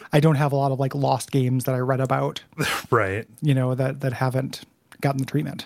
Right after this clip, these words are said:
Speaker 2: Yeah, that's the thing. For, for a lot of these, I would just kinda want them to be available, like, well, widely available for people to buy officially in a way that maybe supported
Speaker 1: Yeah.
Speaker 2: the translators or supported, you know, the developers in some way.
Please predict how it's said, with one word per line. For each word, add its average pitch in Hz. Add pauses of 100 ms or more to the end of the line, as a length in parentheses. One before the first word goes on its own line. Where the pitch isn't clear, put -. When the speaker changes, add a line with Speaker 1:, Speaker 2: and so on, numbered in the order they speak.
(100)
Speaker 2:
Yeah, 120
that's 110
the 120
thing. 98
For, 110
for 110
a 110
lot 110
of 107
these, 107
I 104
would 104
just 107
kinda 107
want 98
them 104
to 110
be 104
available, 101 (460)
like, 123
well, 139
widely 113
available 104
for -
people -
to 95
buy 92
officially 165 (120)
in 117
a 110
way 101
that 98
maybe 98
supported 131
Speaker 1:
Yeah. -
Speaker 2:
the 104
translators 175
or 117
supported, 107 (500)
you 104
know, 104
the 107
developers 104
in 110
some 107
way. 104